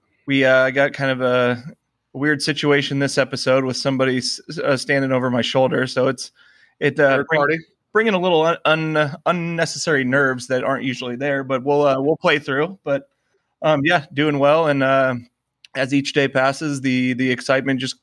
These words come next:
Speaker 1: kinda continues to build regardless of what we all think might happen. So we'll see.
Speaker 2: Yeah.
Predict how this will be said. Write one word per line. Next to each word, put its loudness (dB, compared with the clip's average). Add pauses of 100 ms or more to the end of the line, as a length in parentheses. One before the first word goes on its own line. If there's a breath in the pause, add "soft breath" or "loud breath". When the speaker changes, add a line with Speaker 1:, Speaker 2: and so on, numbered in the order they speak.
Speaker 1:
kinda -2
continues -2
to -4
build 2
regardless 0
of -12
what -2
we 0
all 4
think -6
might 0
happen. -4
So 0 (500 soft breath)
we'll 0
see. 0
Speaker 2:
Yeah. 2